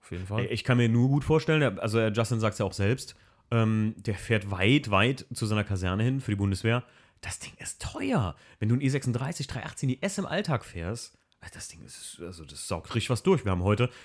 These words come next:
Speaker 2: wir sind nur zum Ikea gefahren, Mario, und wieder zurück und so ein bisschen gegast. Ein bisschen. Wir sind nicht
Speaker 1: Ja.
Speaker 2: schnell gefahren, muss man ja dazu sagen. Wir sind sportlich über die Landstraße gefahren.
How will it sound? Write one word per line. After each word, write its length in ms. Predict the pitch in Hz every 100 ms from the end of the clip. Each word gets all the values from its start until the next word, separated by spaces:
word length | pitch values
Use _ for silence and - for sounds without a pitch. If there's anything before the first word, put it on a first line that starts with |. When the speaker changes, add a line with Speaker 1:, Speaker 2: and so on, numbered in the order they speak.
| -
Speaker 2:
wir 100 | 107
sind 180 | 101 120
nur 140 | 131
zum 140 | 135 123
Ikea 320 | 107 196 139
gefahren, 340 | 98 - 101
Mario, 420 | 101 101 107 123
und 80 | 127
wieder 140 | 101 101
zurück 300 | 127 185 110
und 80 |
so 80 | 98
ein 80 | 98
bisschen 240 | 139 220
gegast. 440 | 196 147 95 71 -
Ein 60 |
bisschen. 280 | 87 123 98
Wir 80 | 92
sind 100 | 117
nicht 100 | 208
Speaker 1:
Ja. 60 | 107
Speaker 2:
schnell 200 | 123 139
gefahren, 320 | 82 78 73
muss 140 | 85
man 100 | 87
ja 60 | 85
dazu 260 | 85 -
sagen. 280 | 85 85 82 - - - -
Wir 140 | 123
sind 80 | 156
sportlich 420 | - 139 175 135
über 80 | 123
die 80 | 113
Landstraße 460 | 110 - 85 76
gefahren. 280 | 78 - 80